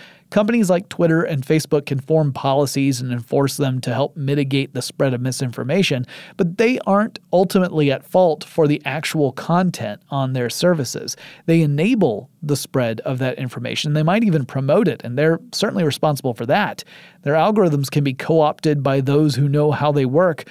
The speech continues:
and used to malicious ends. But the root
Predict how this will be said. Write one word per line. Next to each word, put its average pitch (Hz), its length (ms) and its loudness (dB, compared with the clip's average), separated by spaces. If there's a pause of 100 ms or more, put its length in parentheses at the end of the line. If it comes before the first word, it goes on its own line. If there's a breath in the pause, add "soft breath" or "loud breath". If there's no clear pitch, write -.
(360 loud breath)
and 143 380 -4
used 165 480 2 (140)
to 151 140 0
malicious 151 520 2 (100)
ends. 139 420 0
But 160 200 0
the 175 100 4
root 196 420 2